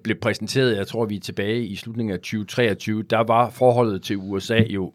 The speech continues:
mildest talt et andet, end det vi oplever nu. Joe Biden var, var præsident, og, og der blev åbnet for, at amerikanerne kunne have, øh, tropper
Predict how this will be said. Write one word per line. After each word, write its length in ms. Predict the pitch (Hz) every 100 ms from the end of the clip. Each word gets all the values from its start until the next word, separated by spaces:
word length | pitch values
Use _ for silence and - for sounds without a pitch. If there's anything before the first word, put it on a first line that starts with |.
| -
mildest 320 | 120 147 -
talt 340 | 120 104 87 - -
et 160 | 113 82 90
andet, 260 | 90 110 113
end 160 | 98 82
det 140 | 95
vi 80 | 98
oplever 400 | 92 92 104 87
nu. 180 | 90 95
Joe 140 | 101 92
Biden 360 | 98 107 113
var, 240 | 90 82 -
var 140 | 92 92
præsident, 600 | 98 - 98 127 147 -
og, 320 | - 95 92 - - - -
og 160 | 101 95
der 80 | 104
blev 180 | 107
åbnet 280 | 104 117 117
for, 180 | - 104
at 340 | 98 87 80 85
amerikanerne 640 | 92 92 120 110 90 85
kunne 320 | - - 98
have, 400 | - 92 87 -
øh, 320 | 90 87 82 82
tropper 300 | - 92 113